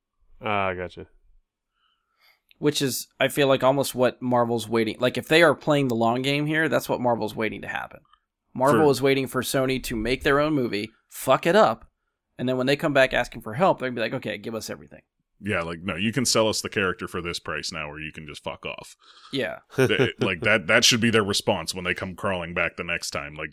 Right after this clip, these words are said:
Speaker 3: "You can sell the character, you can go fuck yourself, that's it,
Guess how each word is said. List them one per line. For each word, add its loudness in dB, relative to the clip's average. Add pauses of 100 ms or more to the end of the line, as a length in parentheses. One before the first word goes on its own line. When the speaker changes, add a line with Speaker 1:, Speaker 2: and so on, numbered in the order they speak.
(100)
Speaker 3:
"You -14
can -10
sell 0
the -2
character, -2
you -6
can -14
go -10
fuck -16
yourself, -10
that's -10
it, -14